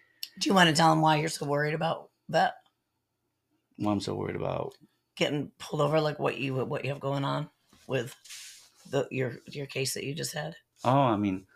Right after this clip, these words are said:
Speaker 2: you know, I'm on probation for, um, ha-, you know, I had a bunch of weed on me.
Speaker 1: A pound?
Speaker 2: A pound. And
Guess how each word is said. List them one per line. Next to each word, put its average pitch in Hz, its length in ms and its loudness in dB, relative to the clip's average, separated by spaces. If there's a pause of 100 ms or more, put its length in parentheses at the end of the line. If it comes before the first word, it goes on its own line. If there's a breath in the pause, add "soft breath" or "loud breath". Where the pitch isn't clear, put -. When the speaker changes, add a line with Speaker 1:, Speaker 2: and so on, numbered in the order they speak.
(480 soft breath)
Speaker 2:
you 123 100 -2
know, 104 80 6
I'm 101 120 8
on 101 160 6
probation 98 600 4
for, 95 520 -4
um, 92 460 -8 (960)
ha-, 95 180 0
you 92 120 2
know, 87 120 -2
I 85 120 0
had 87 140 -2
a 85 60 -2
bunch 87 240 -4
of 85 80 -4
weed 95 180 0
on 85 160 0
me. 95 200 -4 (100)
Speaker 1:
A 143 80 0
pound? 147 420 6 (200)
Speaker 2:
A - 60 -20
pound. 90 400 4 (320)
And 87 440 -2